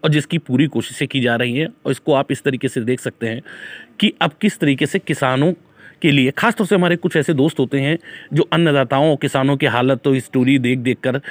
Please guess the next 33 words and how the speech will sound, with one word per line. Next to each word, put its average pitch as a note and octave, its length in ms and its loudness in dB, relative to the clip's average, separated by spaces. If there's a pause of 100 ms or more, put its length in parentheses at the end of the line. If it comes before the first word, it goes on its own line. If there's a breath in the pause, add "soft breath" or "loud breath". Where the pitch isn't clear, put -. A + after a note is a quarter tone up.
(120 loud breath)
जो C3+ 120 2
आज C3+ 280 2
मीडिया C3 420 2
द्वारा C3 200 2
दिखाई B2+ 340 0
जा A#2 140 2
रही A2+ 180 -4
हैं, C#3 60 0
उसको C#3+ 280 -2
देखकर C#3+ 240 0
बहुत C3 200 0
भावुक A#2 320 0
हो B2+ 80 0
जाते A#2 260 -4
हैं A#2 180 -6 (380)
और C#3 120 2
पूरी C#3+ 220 4
तरीके C3+ 220 -2
से C#3+ 100 -6
किसान B2+ 320 -4
के C3 100 -4
साथ B2+ 280 -2
में C3+ 60 0
हो A#2+ 60 2
जाते B2 240 -2
हैं, B2+ 80 -2
सरकार A#2 340 -4
को B2+ 140 -4
ही C3 100 0
दोषी B2+ 260 -2
ठहराने A#2+ 320 -4
लगते A#2 300 -6
हैं। G#2 180 -10